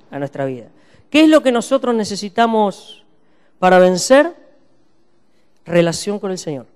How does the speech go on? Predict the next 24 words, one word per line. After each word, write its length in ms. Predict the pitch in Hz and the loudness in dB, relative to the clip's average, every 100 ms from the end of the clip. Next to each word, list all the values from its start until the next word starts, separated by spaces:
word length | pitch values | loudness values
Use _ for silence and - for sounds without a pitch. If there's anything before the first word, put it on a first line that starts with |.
| _ _ _ _ _ _ _ _ _ | _ _ _ _ _ _ _ _ _
relación 420 | 165 156 151 180 | -8 -6 -6 -8
cercana. 480 | 175 175 156 123 101 _ _ _ _ _ _ _ _ _ _ 190 | -8 -10 -12 -14 -18 _ _ _ _ _ _ _ _ _ _ 2
Nadie 500 | 226 311 320 302 285 | 4 4 2 -2 -4
podrá 380 | 208 202 220 | -4 -4 -6
soportar 760 | 208 214 - 180 - 147 131 _ _ _ _ _ _ _ _ _ _ _ _ _ _ | -8 -12 -10 -10 -4 -4 -4 _ _ _ _ _ _ _ _ _ _ _ _ _ _
a 100 | 151 | -4
no 100 | 170 | -4
ser 380 | - 185 185 185 _ _ - | -2 -4 -4 -6 _ _ -8
que 140 | 151 | -4
busquen 320 | 160 156 160 | -4 -6 -6
una 160 | 156 147 | -6 -6
relación 400 | 147 135 - 147 | -8 -14 -10 -10
cerca 320 | - 147 147 | -8 -10 -12
con 120 | 135 | -16
el 60 | 123 | -16
Señor. 300 | 127 117 107 _ _ _ _ | -16 -18 -20 _ _ _ _
Nadie, 420 | 165 180 156 123 | -2 0 -2 -6
absolutamente 720 | 123 - 165 175 175 180 170 165 | -14 -12 -10 -8 -6 -6 -8 -8
nadie. 340 | 139 117 113 _ _ _ _ _ _ | -10 -14 -20 _ _ _ _ _ _
Nadie 280 | 180 190 185 | -2 0 0
queda 220 | 190 180 | 0 0
libre 300 | 180 170 135 | 0 0 -2
de 80 | 123 | -8
esto. 240 | - _ | -20 _